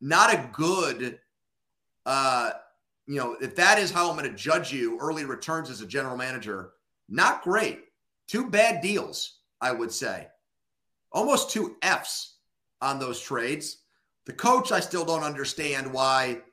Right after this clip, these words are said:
you'd hire a defensive guy. They might lose Luke Getsy as a head coach to one of these teams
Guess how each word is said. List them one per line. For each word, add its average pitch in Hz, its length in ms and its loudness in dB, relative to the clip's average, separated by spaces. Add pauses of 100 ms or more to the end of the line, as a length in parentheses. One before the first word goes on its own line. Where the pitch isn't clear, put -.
(420)
you'd 143 140 -6
hire 156 320 2
a 131 40 -4
defensive 139 520 -6
guy. 127 320 0
They 143 120 -2
might 170 260 0
lose 165 320 2
Luke 156 260 -4
Getsy 151 400 -2
as 127 120 -6
a 131 40 -4
head 151 240 -4
coach 147 300 -4
to 147 100 -6
one 131 160 -4
of 135 60 -8
these 131 180 -8
teams 135 520 -8